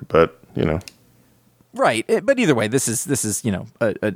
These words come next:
Speaker 2: a divergent time stream. Doesn't matter. It doesn't. It, it, it's funny though because they, he's drawn to look like, you know, grim Bruce, but he's not talking like that at all, and it's kind of jarring.
Speaker 1: Yes.
Speaker 2: It's like, maybe you should change the suit a little more like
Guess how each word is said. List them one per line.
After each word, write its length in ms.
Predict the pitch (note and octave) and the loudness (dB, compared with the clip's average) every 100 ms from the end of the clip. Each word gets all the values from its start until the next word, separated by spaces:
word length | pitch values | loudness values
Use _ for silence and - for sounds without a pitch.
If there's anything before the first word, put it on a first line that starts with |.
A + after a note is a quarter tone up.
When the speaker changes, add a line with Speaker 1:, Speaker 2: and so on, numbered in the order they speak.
| - | -2
Speaker 2:
a 100 | G2 | -2
divergent 640 | F#2+ G2 G#2 F#2+ F#2 - | 0 0 2 0 -2 -4
time 220 | F#2 F2+ | -2 -2
stream. 240 | - E2 | 0 -2
Doesn't 200 | F#2 F#2+ | -2 -2
matter. 200 | F#2 F2+ - | -2 -2 0
It 140 | A#2 | 2
doesn't. 320 | F#3 D#3+ D3 - | 2 2 -4 -4
It, 140 | F#2+ - | -8 -8
it, 140 | - - _ _ _ - | -10 -10 _ _ _ -4
it's 120 | C3+ | -2
funny 240 | - F#3 D#3+ | 2 2 6
though 120 | B2 | 4
because 280 | G#2 A#2+ G#2 | 4 0 4
they, 180 | A#2 G#2 A2+ - | 2 0 -12 -18
he's 280 | - A#2+ A2 | -6 0 0
drawn 680 | - A#2 B2+ C#3 B2+ G#2+ G#2 | 2 2 4 6 4 2 -2
to 140 | G2 A2+ | 0 0
look 280 | A2 G#2+ F#2 | 2 0 0
like, 300 | G2+ F#2+ - | -2 -2 -4
you 80 | G2 | -4
know, 140 | F#2+ | -2
grim 340 | F2+ A2+ G#2+ G2 | 0 0 2 2
Bruce, 360 | G#2 G#2 F2+ | 2 2 0
but 160 | - G2 | -4 -4
he's 80 | - | -4
not 100 | - | -2
talking 340 | - G2+ B2 | -2 0 2
like 180 | B2 A#2 | 0 2
that 140 | C3+ | 2
at 80 | C3+ | 4
all, 200 | C#3 C#3+ | 4 2
and 100 | G2+ | 0
it's 120 | - | -8
kind 180 | - F#2+ | -6 -6
of 120 | E2+ | -6
jarring. 440 | - E2 F2+ A2 B2 _ - | -8 -4 -2 -2 -4 _ -16
Speaker 1:
Yes. 360 | G#2 F2+ - - _ - | -16 -14 -18 -20 _ -12
Speaker 2:
It's 280 | F#2+ F#2+ G2+ | -8 -6 -6
like, 120 | G2 | -2
maybe 220 | F3 G#3+ | -2 0
you 120 | G3+ | -2
should 160 | F3+ D3+ | -4 -4
change 320 | D3 C3+ A#2 | -2 0 0
the 80 | A#2 | -2
suit 200 | - A#2+ | 0 2
a 60 | |
little 180 | G#2 G#2 | 2 2
more 220 | G2+ G#2 | 4 2
like 160 | G2 F2+ | 2 -2